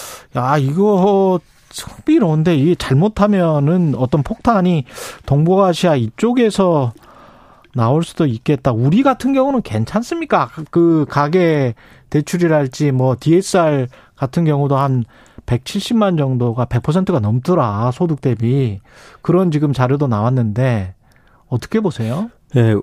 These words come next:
Speaker 1: 우리나라는 정부보다는 민간 부채가 세계에서 제일 높은 나라죠.
Speaker 2: 그렇죠.
Speaker 1: 예, 기업 부채가 지디피 대비 작년 말 백이십 퍼센트로요.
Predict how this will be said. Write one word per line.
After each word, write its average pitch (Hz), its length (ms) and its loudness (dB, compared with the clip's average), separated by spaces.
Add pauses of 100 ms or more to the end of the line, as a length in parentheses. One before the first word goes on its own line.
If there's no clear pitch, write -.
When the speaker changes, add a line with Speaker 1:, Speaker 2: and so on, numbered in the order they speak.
Speaker 1:
우리나라는 135 640 4
정부보다는 117 800 0
민간 123 400 2
부채가 110 320 -4
세계에서 131 380 -2
제일 107 240 -2
높은 98 280 -2
나라죠. 87 500 -4
Speaker 2:
그렇죠. 127 560 -2
Speaker 1:
예, 107 120 2
기업 139 240 2
부채가 123 400 0
지디피 127 420 -2
대비 113 240 -2
작년 117 340 0
말 110 140 0
백이십 107 480 -2
퍼센트로요. 101 680 -4